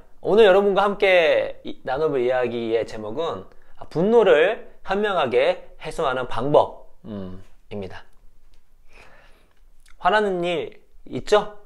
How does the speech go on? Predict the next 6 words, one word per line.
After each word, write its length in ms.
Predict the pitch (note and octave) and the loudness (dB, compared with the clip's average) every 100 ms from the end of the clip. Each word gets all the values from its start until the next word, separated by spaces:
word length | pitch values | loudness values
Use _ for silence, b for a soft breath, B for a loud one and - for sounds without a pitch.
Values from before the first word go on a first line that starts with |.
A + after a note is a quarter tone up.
| - | -14
예. 220 | G#2 G2 - - _ - - | -14 -14 -20 -20 _ -20 -14
저도 160 | - C3+ | -12 -10
뭐 120 | G#2+ | -10
살아가다 420 | C3+ C#3+ C#3+ C#3+ | -8 -6 -6 -8
보면, 360 | B2 G#2 C#3 - b b b | -10 -12 -14 -16 b b b
어, 480 | - F#2 F#2 - - | -18 -18 -18 -20 -20